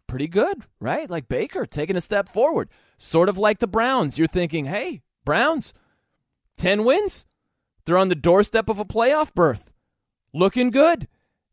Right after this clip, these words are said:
And then Baker will kinda tap you on the shoulder and say, "Ah, yeah, you know what? I'm,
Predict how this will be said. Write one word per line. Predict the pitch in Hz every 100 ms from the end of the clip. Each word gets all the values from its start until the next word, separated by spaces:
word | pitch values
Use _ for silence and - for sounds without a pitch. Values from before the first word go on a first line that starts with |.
| _ _
And | 165 185
then | 269 320 277 226 226 - _ _ _ -
Baker | 180 233 - 220
will | 190
kinda | 165 196 175
tap | - 185 185
you | 175
on | 160
the |
shoulder | - 170 165 151
and | 143
say, | - 131 123
"Ah, | 110 131
yeah, | 120 147
you | 156 175
know | 185
what? | 180 180
I'm, | 127 147